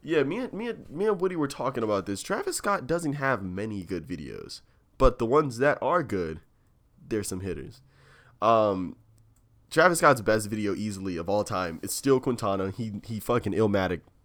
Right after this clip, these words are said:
He, he did the Illmatic thing. First video being a goat. He can't top it. Um, right after that, Upper Echelon, trash. Don't Play,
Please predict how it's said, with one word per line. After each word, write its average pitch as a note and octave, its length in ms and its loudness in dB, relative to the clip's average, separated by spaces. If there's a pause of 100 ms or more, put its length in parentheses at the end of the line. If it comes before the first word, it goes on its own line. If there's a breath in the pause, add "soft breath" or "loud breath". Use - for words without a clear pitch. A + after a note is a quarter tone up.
(200)
He, A2+ 80 -4 (200)
he A#2 240 -6
did F#2+ 360 -10
the G#2 80 -4
Illmatic G2 540 -6
thing. F2 300 -12 (240 soft breath)
First A2+ 320 -6
video G#2+ 280 -4
being G2+ 200 -4
a F#2+ 60 -4
goat. F#2 220 -6
He F#2 80 -12
can't G2+ 240 -8
top D#2 260 -8
it. D#2+ 140 -16 (580 soft breath)
Um, G#2+ 300 0
right B2+ 160 2
after C3+ 220 -2
that, C3+ 220 0
Upper A#2+ 200 0
Echelon, C3+ 500 0
trash. - 720 -4 (1040)
Don't C#3 260 2
Play, E3 380 -4